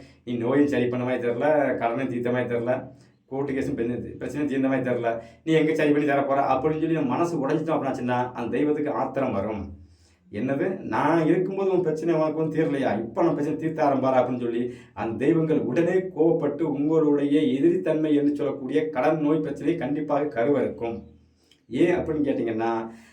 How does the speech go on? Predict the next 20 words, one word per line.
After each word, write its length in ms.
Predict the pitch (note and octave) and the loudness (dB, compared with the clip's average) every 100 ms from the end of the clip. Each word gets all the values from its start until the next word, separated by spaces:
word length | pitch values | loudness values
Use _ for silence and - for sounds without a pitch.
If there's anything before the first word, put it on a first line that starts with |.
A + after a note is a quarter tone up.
| _ _ | _ _
சூரனை 440 | - G#3 A3 G3+ | -4 4 4 4
வதம் 240 | E3+ F#3+ G3 | 2 0 -2
செய்கிற 240 | F3+ F3 | 0 2
தெய்வங்களை 380 | D#3+ E3+ E3+ D3 | 4 6 6 2
கணக்கு 200 | D3+ D#3+ | -2 -2
பண்ணி 160 | D#3+ | -2
பாருங்க, 340 | D3 D3 C#3+ E3 | 2 2 2 0
வக்கரமாக 680 | - C3+ G3 E3+ E3 D#3 D3+ | -2 -6 -2 0 0 0 0
இருக்கிற 260 | C#3+ D3 | 0 0
தெய்வங்கள், 320 | C#3 C#3 E3 | 0 2 2
உக்கிரமாக 460 | D3 - E3 E3 D#3+ | 0 0 0 0 0
இருக்கிற 320 | D3+ C#3+ C#3 | -2 -2 0
காளியம்மன் 340 | C#3+ D#3+ D3+ D3 | 2 2 0 -2
போன்ற 200 | C#3+ C#3 | -2 -2
தெய்வங்களை 280 | C3+ D3 C#3+ | 0 0 0
கணக்கு 200 | C#3+ D3 | -2 -2
பண்ணி 160 | D3 | -4
பாருங்க, 260 | D3 C3+ D3 | -2 -2 0
உங்களுக்கு 280 | C#3 A#2+ - | -2 -4 -4
புரியும். 380 | B2 A2+ G#2 | -4 -2 -4